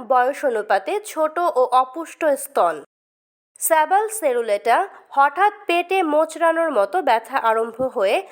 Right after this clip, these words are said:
হাঁটু পর্যন্ত ছড়িয়ে পড়ে। স্যাবাল সেরুলেটা মূত্রস্থলী ও মূত্রনালীতে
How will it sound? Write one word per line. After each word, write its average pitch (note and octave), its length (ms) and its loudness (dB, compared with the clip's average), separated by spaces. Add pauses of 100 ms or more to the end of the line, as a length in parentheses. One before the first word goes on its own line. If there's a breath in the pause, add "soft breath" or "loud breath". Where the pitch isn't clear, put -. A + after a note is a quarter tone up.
(160 loud breath)
হাঁটু D4 400 0
পর্যন্ত G4 480 -4 (160)
ছড়িয়ে D#4 380 -4
পড়ে। E3+ 320 0 (840)
স্যাবাল D#4+ 520 2
সেরুলেটা D#4+ 680 0 (440 loud breath)
মূত্রস্থলী F#4 1040 0
ও B3 140 4
মূত্রনালীতে C4+ 880 0